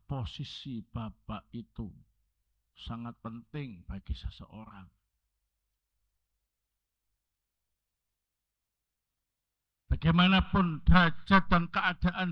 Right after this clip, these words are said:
bapaknya, seorang itu wajib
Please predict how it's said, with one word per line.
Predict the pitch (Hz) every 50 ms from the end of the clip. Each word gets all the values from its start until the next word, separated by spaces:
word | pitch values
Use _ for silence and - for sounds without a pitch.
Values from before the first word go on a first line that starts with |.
| 143
bapaknya, | 156 151 139 - - 156 - _ _ - 107 92 - - - - - _ - - - - - - - _ _ _ _ _ _ _ _ _ _ _ _ _ _ _ _ _ _ _ _ _ _ _ _ _ _ _ _ _ _ _
seorang | - - - 180 - - 190 196 120 - - 139
itu | 127 - - - 113 95
wajib | 107 101 101 - _ - - - -